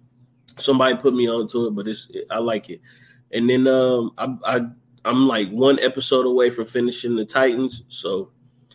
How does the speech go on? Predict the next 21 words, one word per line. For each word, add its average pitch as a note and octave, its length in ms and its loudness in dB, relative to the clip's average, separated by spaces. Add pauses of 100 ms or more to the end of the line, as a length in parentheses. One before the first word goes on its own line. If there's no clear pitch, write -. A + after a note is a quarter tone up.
(260)
you A#2 100 -2
know B2 120 2
what - 0 -
I'm A#2+ 80 0
saying? A#2+ 240 2
I, A#2 180 0
I've C3+ 80 0
been C3+ 160 6
watching C3 340 4
a B2+ 40 0
lot B2+ 240 2
of, A#2+ 200 2
you C3 140 -4
know B2+ 60 0
what B2 60 0
I'm A#2+ 40 -4
saying, B2+ 240 -2
T C3 220 -2
V, B2+ 160 -2
movies, B2 540 -2
and G#2 200 -6